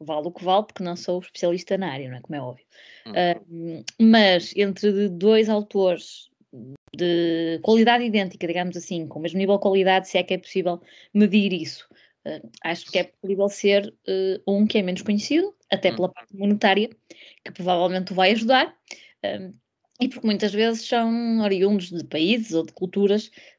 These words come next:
Speaker 1: nem sempre muito conhecidas e que se calhar vão levar o mundo, ou uma boa parte do mundo,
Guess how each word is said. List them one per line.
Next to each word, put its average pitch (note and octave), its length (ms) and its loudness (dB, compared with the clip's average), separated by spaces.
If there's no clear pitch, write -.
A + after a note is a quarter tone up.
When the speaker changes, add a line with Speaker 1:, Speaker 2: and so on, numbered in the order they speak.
Speaker 1:
nem G#3 200 4
sempre G#3 460 0
muito F#3+ 1120 0
conhecidas G#3+ 800 2
e A3+ 80 0
que - 80 -6
se - 60 -8
calhar B3+ 460 4
vão C4+ 220 2
levar C4 240 4
o C#4+ 60 2
mundo, D#4 440 2
ou E3 240 0
uma E3 240 -6
boa F3 240 4
parte E3+ 300 -6
do G3 60 -2
mundo, A3 220 -2